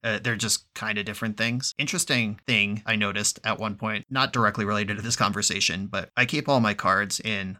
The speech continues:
Legacy playable binders sorted by color, and just flipping through my multicolor binder, I found that most of my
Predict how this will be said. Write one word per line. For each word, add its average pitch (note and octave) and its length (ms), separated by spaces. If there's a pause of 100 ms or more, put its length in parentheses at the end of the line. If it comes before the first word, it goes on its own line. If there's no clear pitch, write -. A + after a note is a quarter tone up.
Legacy G#2+ 380
playable G2+ 400
binders A2 420
sorted G2+ 320
by F#2 140
color, A#2+ 440
and G2+ 540
just - 380
flipping C3 340
through B2 200
my G2+ 340 (100)
multicolor A#2 540
binder, C#3+ 560
I A#2+ 80
found A2+ 360
that G#2 220
most A2 480
of A#2 240
my G#2 400